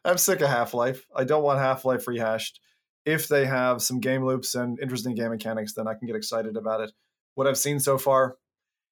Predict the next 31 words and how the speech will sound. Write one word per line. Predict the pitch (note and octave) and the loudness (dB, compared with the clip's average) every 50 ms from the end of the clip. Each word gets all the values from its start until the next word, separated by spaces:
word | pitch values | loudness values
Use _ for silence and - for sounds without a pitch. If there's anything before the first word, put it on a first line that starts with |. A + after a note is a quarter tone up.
| _ _ _ | _ _ _
it | - F#3 G3 | 0 2 4
looks | G#3+ A3+ G#3+ - | 4 2 2 2
good, | - G#3+ G#3+ G#3+ G#3+ G#3+ - - | 4 4 6 6 4 2 0 0
but | F3 F3+ | 2 4
I've, | F3 D#3+ - - | 4 2 2 2
I've, | E3 F3 F3+ C#3+ C#3+ - | 2 2 2 2 0 0
I've | - E3 D#3+ C#3 C3+ | 2 2 2 2 0
been, | E3 E3 D#3+ D#3 D3+ D3 C#3+ | 0 0 0 0 -2 -2 -2
I've | D3+ D#3 C#3+ | -2 0 0
been, | D3 D#3+ D3+ C#3 C#3 | 0 0 -2 -2 -4
you | - D3+ C#3+ | -2 0 0
know, | C3+ | 2
swooned | B2+ - - D#3 D#3+ D#3+ D#3 D3+ D3 C#3 B2+ A2 - - _ _ _ - | 2 2 2 2 2 0 0 0 0 -2 -4 -6 -10 -14 _ _ _ -2
by | C#3 C3+ C3+ C3+ | 0 2 2 2
Stress | C3+ - D3 C#3 C3+ - | 2 0 0 0 2 2
Level | C#3 B2+ C3 | 2 2 2
Zero | C3 C3+ C3 C3 B2 | 2 2 2 2 2
before | B2 A#2+ - C#3 C3+ C3+ C3+ C#3 C3+ C#3 _ _ _ _ _ _ _ _ - | -2 -2 0 2 4 4 4 4 2 -2 _ _ _ _ _ _ _ _ -12
and | A#2+ A#2 | -10 -6
kind | C#3 C3+ B2+ | -4 -2 -2
of | A#2+ G#2+ | 0 2
bought | G#2+ C3 C3+ C3+ | 4 4 4 4
into | C3+ C3 B2+ B2 | 4 2 2 0
their | B2 A#2+ | 0 0
games | G#2 B2 B2 B2 B2+ B2+ B2+ B2 - | 0 -2 -2 0 0 0 0 0 -2
and | - B2+ B2 B2+ | -2 -2 -2 0
then | B2 B2 A#2+ A#2+ A#2+ G#2+ G#2+ - _ _ _ _ _ _ _ _ _ _ - | 0 0 0 -2 -4 -8 -10 -14 _ _ _ _ _ _ _ _ _ _ -2
got | B2+ B2+ B2 - | 0 0 0 -2
disinterested | C3+ - - C#3 B2 B2+ B2+ - C3+ B2 | -4 -2 -2 -2 -2 -4 -4 -4 -2 -2
in | C3 B2+ B2+ | 0 0 0
them, | B2+ B2 B2 B2 A2+ G#2+ - - | 0 -2 -2 -4 -6 -8 -12 -14